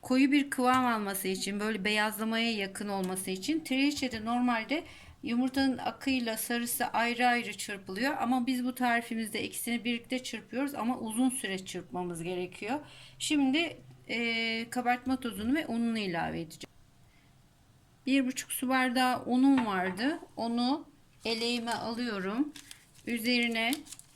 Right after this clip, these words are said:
bir paket kabartma tozumu, iki paket şekerli vanilinimi eliyorum sonra. Eledikten sonra mikserin düşük seviyesiyle ya da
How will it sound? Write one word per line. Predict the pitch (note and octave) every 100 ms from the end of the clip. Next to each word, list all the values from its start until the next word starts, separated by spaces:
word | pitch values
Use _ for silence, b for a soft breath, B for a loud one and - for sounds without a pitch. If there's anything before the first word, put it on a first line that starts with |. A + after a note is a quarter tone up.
| - - - - - - - - - - - -
bir | A#3+ A#3
paket | A#3+ A#3+ B3 A#3+
kabartma | - G#3+ A3 A3+ A3+ A#3+
tozumu, | A3+ F#3+ F3+ F3 F#3+ C#4 - - - - - - - _ -
iki | G#3+ C4+
paket | C4+ C4 B3+
şekerli | B3+ - A#3+ B3 A#3+ A#3+ A#3+
vanilinimi | A#3 A3 A3 A3 G#3 G3 G3+ C#4+ - - - - - - - - - - - - - - - - - - - - - -
eliyorum | A#3 A3+ A#3+ F#3+ G#3 B3
sonra. | - F#3+ F3+ F3+ F#3 C4+ - -
Eledikten | G3+ G#3+ A#3 A#3+ - C4+ C#4
sonra | C#4 A#3+ G#3 G3+ A#3 D#4+ B B B -
mikserin | C4 - B3+ A#3 C4+ D#4
düşük | A#3 - D4
seviyesiyle | - A#3+ A3 G#3+ - G#3 G3 G#3+
ya | C4+ A3 G#3+
da | A#3